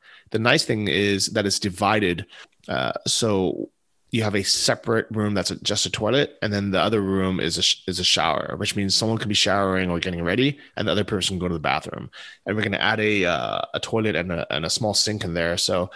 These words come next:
it'll kinda act like one and a half bathrooms, even though technically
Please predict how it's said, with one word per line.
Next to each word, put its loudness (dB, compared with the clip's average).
it'll 4
kinda 2
act -2
like 0
one 0
and 0
a -2
half 0
bathrooms, 0
even 0
though 0
technically -4